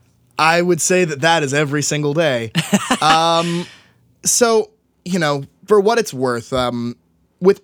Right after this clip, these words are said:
Speaker 1: any triple A company, and I don't think Tencent is any different here, um, there are so many things going on at any given time that it would be impossible for any one person to just be privy to all of it, to be on the ball for every single thing.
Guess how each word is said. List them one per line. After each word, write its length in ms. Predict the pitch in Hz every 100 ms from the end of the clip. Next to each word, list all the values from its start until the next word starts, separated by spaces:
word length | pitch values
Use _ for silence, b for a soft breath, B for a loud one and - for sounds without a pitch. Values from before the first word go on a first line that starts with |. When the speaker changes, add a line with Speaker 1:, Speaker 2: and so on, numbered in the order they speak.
| -
Speaker 1:
any 340 | 214 233 220
triple 340 | - 156 139 127
A 60 |
company, 480 | 123 127 113 120 117
and 140 | 139
I 80 | 143
don't 160 | 147 147
think 200 | 139 117
Tencent 420 | 139 131 143 131
is 80 | 120
any 180 | 127 110
different 320 | 123 151 147
here, 300 | 160 165 - b b b b b -
um, 540 | 123 120 120 117 117 _ _ _ _ _ _ _ -
there 260 | 147 208 214
are 160 | 202
so 400 | - - 247 254
many 300 | 247 208 202
things 460 | 185 165 156 147 127
going 400 | - 139 139 135
on 200 | 131 127
at 20 | 127
any 220 | 147 143
given 340 | 131 127 123
time 520 | 117 120 117 120 147 151 b b b b -
that 260 | 156 160
it 60 | 202
would 120 | 214
be 120 | 226
impossible 560 | 220 - 196 190 180 165
for 160 | 170
any 180 | 151 151
one 320 | 135 131 135
person 460 | 127 131 127 - 143
to 100 | 135
just 300 | 131 127 -
be 260 | 143 127 -
privy 400 | - 165 143 147
to 100 | 143
all 240 | - 135 139
of 80 |
it, 140 | 143 135
to 80 | 139
be 180 | 139 135
on 200 | 135 135
the 60 |
ball 240 | 123 123 127
for 160 | 127 113
every 220 | 123 123
single 260 | 131 113
thing. 400 | 107 117 120 151